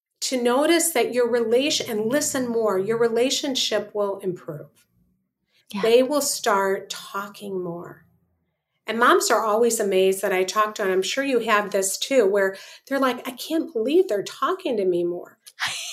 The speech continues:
Speaker 1: You know,
Speaker 2: Yeah.
Speaker 1: they're actually, our relationship
Speaker 2: Yeah.
Speaker 1: is improving. They're, and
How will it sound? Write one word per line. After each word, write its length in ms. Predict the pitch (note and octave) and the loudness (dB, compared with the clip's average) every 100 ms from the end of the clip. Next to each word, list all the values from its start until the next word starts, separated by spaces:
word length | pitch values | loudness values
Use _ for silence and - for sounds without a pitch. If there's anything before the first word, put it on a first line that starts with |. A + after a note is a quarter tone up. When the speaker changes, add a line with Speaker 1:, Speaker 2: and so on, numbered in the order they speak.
| - - - - | -14 -16 -6 4
Speaker 1:
You 160 | C#4 | 8
know, 260 | C#4+ C4 B3+ D4+ | 8 8 8 8
Speaker 2:
Yeah. 60 | |
Speaker 1:
they're 220 | C#4+ C#4 | 6 6
actually, 400 | C4+ E4+ - G#4+ E4+ | 4 0 0 2 4
our 160 | A#3+ | 6
relationship 800 | B3+ D4 G#4+ B4 D#4+ F#4 A#4 F#4+ C4 | 4 6 4 4 4 6 6 4 4
Speaker 2:
Yeah. 80 | |
Speaker 1:
is 140 | B3+ B3+ | 4 4
improving. 840 | A#3+ A#3+ B3 A3 G#3+ F#3 E3+ F3 - _ _ _ | 0 0 4 4 4 2 0 -6 -12 _ _ _
They're, 420 | - C#4 D4+ - - | 4 6 6 2 -2
and 460 | C4 C4 C4+ C4 | 2 4 4 0